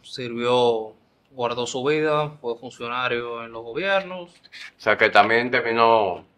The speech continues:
Speaker 1: Sí,
Speaker 2: doblándose.
Speaker 1: terminó doblándose. Eh, sin embargo, Mella no acabó como enemigo de Sánchez,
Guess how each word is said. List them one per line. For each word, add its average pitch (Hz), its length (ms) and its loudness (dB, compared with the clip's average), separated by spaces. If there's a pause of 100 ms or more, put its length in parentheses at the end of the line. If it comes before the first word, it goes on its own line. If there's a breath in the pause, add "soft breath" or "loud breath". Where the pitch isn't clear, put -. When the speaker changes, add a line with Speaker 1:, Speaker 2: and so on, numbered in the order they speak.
(300)
Speaker 1:
Sí, - 160 -6
Speaker 2:
doblándose. 101 600 6 (260)
Speaker 1:
terminó 147 400 6
doblándose. 120 640 4 (920)
Eh, 117 600 -2 (800)
sin 139 220 -4
embargo, 127 640 2
Mella 123 920 4
no 117 200 0
acabó 123 360 4
como 113 240 -6
enemigo 110 480 -8
de 104 60 -16
Sánchez, - 260 -14